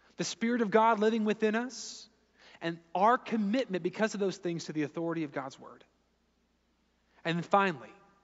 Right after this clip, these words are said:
let's let our commitment to the Word of God in our gathering show up in our everyday lives. Let's make sure that the Bible is important, that we're devoted as a people to the Bible,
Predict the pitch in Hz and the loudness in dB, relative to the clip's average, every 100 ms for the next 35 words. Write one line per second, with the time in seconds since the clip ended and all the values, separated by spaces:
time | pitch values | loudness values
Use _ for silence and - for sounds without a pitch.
0 | _ _ _ _ - 170 190 - 226 226 | _ _ _ _ -4 0 0 2 2 2
1 | 220 190 180 - 170 160 214 220 160 160 | 2 0 0 -2 -6 0 0 0 -4 -6
2 | 170 - - _ _ _ _ _ _ 180 | -8 -16 -16 _ _ _ _ _ _ -4
3 | 165 156 190 208 196 190 180 180 170 175 | 0 2 2 2 4 4 2 0 0 0
4 | 180 180 131 123 120 143 147 - - - | 2 0 0 -6 -8 -12 -14 -20 -12 -6
5 | - 180 175 165 156 151 165 170 160 165 | 0 0 0 0 -2 0 0 0 0 0
6 | 131 104 - - - - - _ _ _ | -2 -8 -18 -16 -14 -16 -20 _ _ _
7 | _ _ _ _ _ _ _ _ _ 160 | _ _ _ _ _ _ _ _ _ -6
8 | - 233 233 208 175 160 190 214 220 175 | 0 0 0 -2 -2 2 2 4 2 0
9 | 175 170 160 - 180 175 147 156 165 165 | -2 -2 -4 -8 -6 -6 -4 -6 -4 -2
10 | 214 247 208 175 185 185 180 156 147 - | 0 0 0 0 2 2 0 -2 -6 -8
11 | 214 196 175 160 160 185 185 135 135 160 | -6 -6 -6 -2 2 2 0 -2 -6 -8